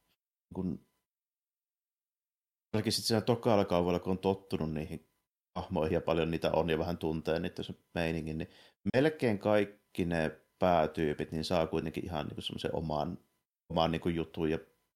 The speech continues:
homman, mit-, mitä ne niinku touhua, että ne, ne niinku ne kakkos-, kakkoskunnan kuskit siellä Tekkanilla, eli toi,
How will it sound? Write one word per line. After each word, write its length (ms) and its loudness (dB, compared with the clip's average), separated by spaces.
homman, 320 0
mit-, 260 -6
mitä 220 0
ne 60 -2
niinku 180 -4
touhua, 640 0
että 160 -8
ne, 140 0
ne 60 -2
niinku 200 4
ne 60 6
kakkos-, 600 0
kakkoskunnan 720 0
kuskit 340 -2
siellä 140 2
Tekkanilla, 540 0
eli 140 -2
toi, 420 0